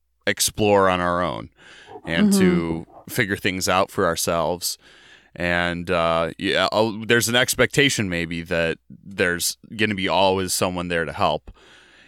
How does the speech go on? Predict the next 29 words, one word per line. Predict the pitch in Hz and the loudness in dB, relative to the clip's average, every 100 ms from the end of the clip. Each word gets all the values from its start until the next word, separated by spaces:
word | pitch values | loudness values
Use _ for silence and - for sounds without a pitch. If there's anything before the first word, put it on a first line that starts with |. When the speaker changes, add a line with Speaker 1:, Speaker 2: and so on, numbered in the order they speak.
| - - | -18 -6
Speaker 1:
And, | 92 92 87 90 87 82 - 85 | 0 0 0 -2 -4 -10 -6 -2
uh, | 85 85 82 80 87 - | 0 0 -2 -4 -8 -8
if | 110 - | -6 -2
you, | 131 127 123 | 0 2 2
if | 123 139 | 0 4
you | 143 | 4
abandon | 123 120 113 127 123 113 | 4 2 2 2 2 4
that | 110 | 4
expectation | 104 - - 107 - 92 90 117 117 131 64 | 4 2 0 -2 0 -2 0 2 2 0 -2
and, | 92 92 92 90 92 90 - | 0 0 0 -2 -6 -6 -4
and | 87 87 85 - 92 90 | -2 -2 -6 -10 -16 -4
go | 104 110 | 2 4
on | 107 110 | 4 2
your | 107 92 | 0 2
own, | 92 107 117 58 | 0 0 -2 -4
a | 95 | 0
lot | 98 | 2
of | 104 | 2
times | - 101 95 | 0 0 0
you'll | 101 85 | -4 -2
find | 95 90 90 90 | 0 0 -2 -4
new | 95 117 | -2 2
ways | 104 95 95 | 2 2 -2
of | 90 | -4
doing | 92 90 | -2 -4
things | - 87 98 98 | -4 -4 -4 -4
that, | 90 80 - | -4 -4 -6
that | 87 - | -8 -6
people, | 87 - 82 82 87 | -8 -4 -2 -2 -4